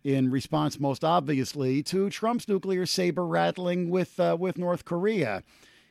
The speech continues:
as well as, um, various other frightening developments on the world stage, with, which presage imminent apocalypse, not to, you know, beat around the bush. <laughs> So, um,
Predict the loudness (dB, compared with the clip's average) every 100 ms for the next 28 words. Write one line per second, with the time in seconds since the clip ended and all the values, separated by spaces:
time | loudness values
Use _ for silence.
0 | -8 -4 -2 2 2 2 0 -2 0 0
1 | 2 2 0 _ _ _ _ -2 0 2
2 | 2 2 2 2 0 -4 _ -8 2 2
3 | 4 2 0 0 0 2 2 -2 -2 -2
4 | 0 0 0 0 0 0 2 4 4 2
5 | 0 -2 -2 -4 -6 -6 -2 2 2 4
6 | 2 4 0 -2 _ _ _ _ _ _
7 | 2 6 8 8 6 4 4 6 6 6
8 | 4 4 0 0 2 2 4 4 4 6
9 | 4 4 4 2 2 4 6 6 4 -2
10 | -8 -20 -20 _ -2 -2 -2 -6 -6 -20
11 | -20 -20 _ -10 2 4 6 4 4 4
12 | 4 2